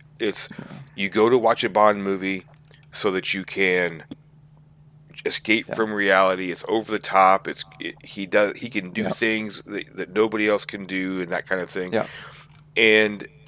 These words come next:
Speaker 1: that was, that was the, I think, the downfall of the Craig movies is because when they,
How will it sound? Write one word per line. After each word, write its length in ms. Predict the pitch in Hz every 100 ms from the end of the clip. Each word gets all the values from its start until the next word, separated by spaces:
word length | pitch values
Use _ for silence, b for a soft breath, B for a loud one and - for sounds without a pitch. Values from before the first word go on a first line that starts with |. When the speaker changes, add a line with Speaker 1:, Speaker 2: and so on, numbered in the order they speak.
| _ _ _ - _ _ - _ _ -
Speaker 1:
that 260 | 120 123
was, 280 | 143 127 -
that 340 | - 117 117
was 160 | 123 113
the, 200 | 117 -
I 60 | 107
think, 220 | 107 -
the 80 | 92
downfall 1000 | 82 95 113 123 117 - 92 92 98 -
of 240 | 92 92 -
the 80 | 92
Craig 400 | - 113 117 92
movies 440 | 90 80 80 80
is 100 | 90
because 380 | 90 - 98 82
when 140 | 92
they, 160 | 90 -